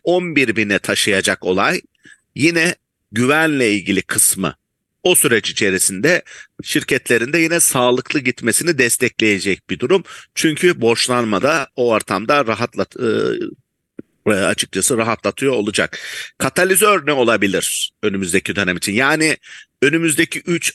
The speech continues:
altı ayda ne olabilir? Ne olur da biz daha iyi olabiliriz ya da belirleyici olur? Tabii ki jeopolitik konular hep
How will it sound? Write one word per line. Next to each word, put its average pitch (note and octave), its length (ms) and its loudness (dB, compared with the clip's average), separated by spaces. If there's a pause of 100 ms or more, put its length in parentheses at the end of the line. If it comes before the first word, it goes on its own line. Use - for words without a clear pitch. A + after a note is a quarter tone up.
altı C3+ 360 2
ayda G2+ 460 2
ne C#3 220 -6
olabilir? F2+ 880 -2
Ne B2+ 320 -2
olur A2+ 380 -2
da A2 160 0
biz G#2+ 220 0
daha G2 280 0
iyi F#2 180 0
olabiliriz F2 500 0
ya G#2+ 100 2
da G2+ 100 -2
belirleyici F#2 520 0
olur? C3 260 -4 (420)
Tabii D3+ 260 0
ki C3+ 280 0
jeopolitik A#2+ 500 -2
konular A#2 360 0
hep B2 120 0